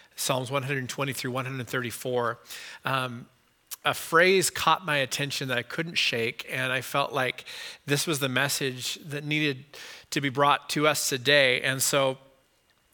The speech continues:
um, as we go to Psalms one thirty, um, I want to share these two phrases, these two thoughts, um, that are gonna be where we spend our time today.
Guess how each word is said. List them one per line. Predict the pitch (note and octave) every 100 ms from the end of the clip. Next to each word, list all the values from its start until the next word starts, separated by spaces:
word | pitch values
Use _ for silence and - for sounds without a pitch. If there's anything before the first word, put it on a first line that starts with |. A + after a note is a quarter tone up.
| -
um, | D3 D3
as | D3+ C#3+
we | C#3+ - -
go | D3 E3+
to |
Psalms | D#3+ D#3+ C#3+ C3+
one | C3+ B2+
thirty, | - C3+ A#2+ A2+ B2+ - - - - - -
um, | B2 A#2+ C3+
I |
want | C3 D#3 D3+ D3
to | - D3+ C#3+ C3+ C3 C3 - _
share | - - E3 D#3+ C#3+ - _ -
these | D3+ A#2+
two | - F3
phrases, | E3+ D3 C3 A2 A2 -
these | A2+ -
two | - D#3+
thoughts, | - B2 A2+ - - - - - - -
um, | C3 B2 A#2+ B2+ -
that | F3 B2+ A#2+ - - _ _ _ - -
are | C3
gonna | C3+ C#3+ C3
be | B2+
where | A#2+ A#2
we | A2+
spend | - A#2+
our | A2
time | - G#2+ A2
today. | A2 A2 G2+